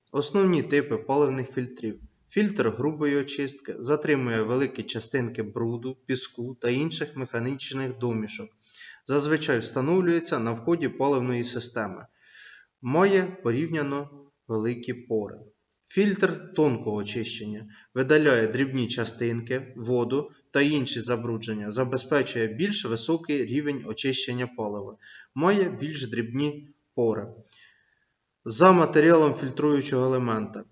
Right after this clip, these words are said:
Фільтри бувають паперові, найпоширеніші, мають високу ефективність очищення, але менш довговічні. Фетрові більш довговічні, але менш ефективні, ніж паперові.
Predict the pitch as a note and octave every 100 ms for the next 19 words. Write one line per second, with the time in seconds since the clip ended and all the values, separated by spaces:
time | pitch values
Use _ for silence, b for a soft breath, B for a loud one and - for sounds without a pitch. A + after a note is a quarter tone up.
0 | _ - C#3+ - B2+ A2 G#2+ G#2+ G#2+ -
1 | D#3+ D#3 A#2 A2 A2 C3 B2+ C3 C3 A#2
2 | - A#2 A2+ A2+ A#2 D#3 D#3+ C3 B2+ C3
3 | B2+ A#2 - G#3+ G3+ C#3 A#2+ B2 - B2+
4 | A#2 A2+ - A2+ - G#3+ - F3 E3 D#3
5 | E3 _ - A#2 A#2+ C3 F3 F3 - C3+
6 | B2+ B2 A#2 A2+ A2 - A2+ A#2 _ _
7 | _ _ _ _ _ _ _ - - b
8 | _ _ - D3 D#3 D3+ A#2 A2+ A2+ B
9 | B B2+ E3+ C3+ B2 B2+ B2 C3 F#3+ G3
10 | F3+ E3 G#2+ A#2 B2 D3+ D#3 D#3+ - A#2+
11 | - C#3+ B2+ A#2+ A#2 - A2+ A#2+ A2+ G#2